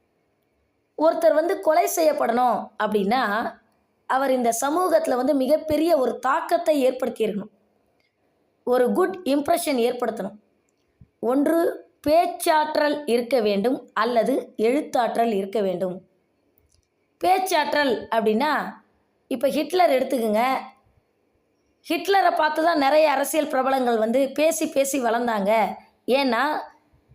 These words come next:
"அனல் பறக்க, தீப்பொறி பறக்க பேசுறதுல ஹிட்லரை யாருமே அடிச்சுக்க முடியாது" அப்படின்னு சொல்லுவாங்க. அதே போல, "வாளின் முனையை விட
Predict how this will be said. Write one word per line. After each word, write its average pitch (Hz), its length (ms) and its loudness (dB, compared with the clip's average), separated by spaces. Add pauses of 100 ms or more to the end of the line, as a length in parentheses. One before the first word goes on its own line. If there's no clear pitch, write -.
(220)
"அனல் 349 440 0
பறக்க, 285 480 0
தீப்பொறி 339 600 2
பறக்க 311 380 0
பேசுறதுல 269 840 0 (600)
ஹிட்லரை 320 800 2 (160)
யாருமே 285 380 2
அடிச்சுக்க 277 420 -2
முடியாது" 214 720 0
அப்படின்னு 196 240 0
சொல்லுவாங்க. 185 440 -4 (640)
அதே 330 300 2
போல, 262 560 0 (340)
"வாளின் 330 640 2
முனையை 294 560 2
விட 220 440 0